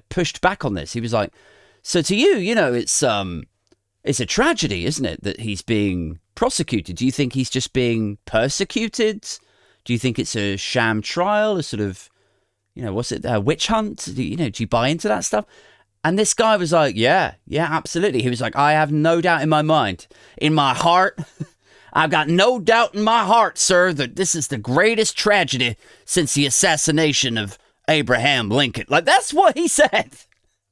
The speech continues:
He's, this is, in this guy's mind, this is a direct parallel to what happened to Abraham Lincoln.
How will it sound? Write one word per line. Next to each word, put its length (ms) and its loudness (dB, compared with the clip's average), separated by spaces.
He's, 340 -2
this 220 0
is, 280 0
in 180 2
this 240 2
guy's 380 2
mind, 560 2
this 180 0
is 120 0
a 120 2
direct 640 2
parallel 640 0
to 120 -2
what 220 2
happened 340 -2
to 120 0
Abraham 420 0
Lincoln. 360 -2